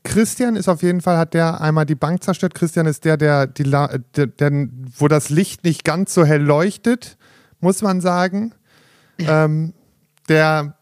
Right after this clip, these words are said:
Speaker 1: <laughs> der hat dann versucht, so Liegestützen auf der Bank in der Küche zu machen. Die ist komplett auseinandergefro-, äh, geflogen.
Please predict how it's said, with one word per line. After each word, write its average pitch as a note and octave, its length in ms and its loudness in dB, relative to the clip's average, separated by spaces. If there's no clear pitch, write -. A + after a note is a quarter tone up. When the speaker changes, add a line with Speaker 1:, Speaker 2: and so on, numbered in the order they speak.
Speaker 1:
<laughs> - 640 -6
der D3 100 2
hat F3 120 0
dann F3 120 0
versucht, E3+ 400 0
so D#3+ 120 0
Liegestützen F#3+ 720 -2
auf E3 160 -4
der D#3+ 140 0
Bank D#3 260 -4
in E3 80 -6
der D3+ 100 -4
Küche F3 240 -6
zu F3 120 -6
machen. E3 200 0
Die D#3 60 0
ist - 100 -6
komplett D3+ 360 -2
auseinandergefro-, D#3+ 840 -4
äh, D#3 40 -2
geflogen. E3 640 -2